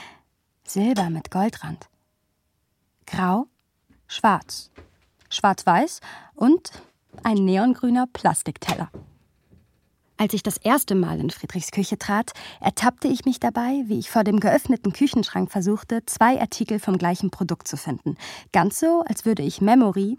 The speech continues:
mit Friedrichs Küche spielen. Wir trinken den türkischen Mokka aus.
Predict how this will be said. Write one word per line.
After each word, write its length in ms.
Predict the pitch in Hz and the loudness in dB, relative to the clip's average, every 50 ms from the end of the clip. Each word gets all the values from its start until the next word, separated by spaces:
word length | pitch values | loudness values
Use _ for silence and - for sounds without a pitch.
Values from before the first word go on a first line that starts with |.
| _ | _
mit 160 | - 220 - | -2 -2 -2
Friedrichs 480 | - - - 202 - - 220 190 - - | -2 -4 -4 -4 -2 -2 -2 -4 -4 -2
Küche 260 | - - 208 - - | 0 0 0 2 0
spielen. 440 | 147 - - - 170 170 175 185 185 _ _ _ - _ - - - - - - - - - - - - - _ _ _ _ _ _ _ _ _ _ _ _ _ _ _ _ _ _ _ _ _ _ _ - - - - - - _ _ _ _ _ _ - - _ - - _ _ _ _ _ _ _ _ _ - | -6 -6 -6 -6 -6 -4 -2 -4 -4 _ _ _ -18 _ -14 -14 -14 -14 -18 -12 -4 -2 0 0 -2 -4 -16 _ _ _ _ _ _ _ _ _ _ _ _ _ _ _ _ _ _ _ _ _ _ _ -20 -20 -20 -20 -20 -20 _ _ _ _ _ _ -20 -20 _ -20 -20 _ _ _ _ _ _ _ _ _ -2
Wir 120 | - 233 | -2 -2
trinken 380 | - - 254 262 277 269 - 277 | 0 2 2 2 2 2 2 2
den 140 | 254 254 233 | 2 2 0
türkischen 460 | - 240 226 - 220 214 - 208 190 | 0 -2 -4 -2 0 0 2 2 2
Mokka 440 | 190 185 - - 180 - - 85 - | 2 0 -2 -4 -8 -8 -8 -8 -10
aus. 260 | - - - - - | -10 -12 -14 -14 -16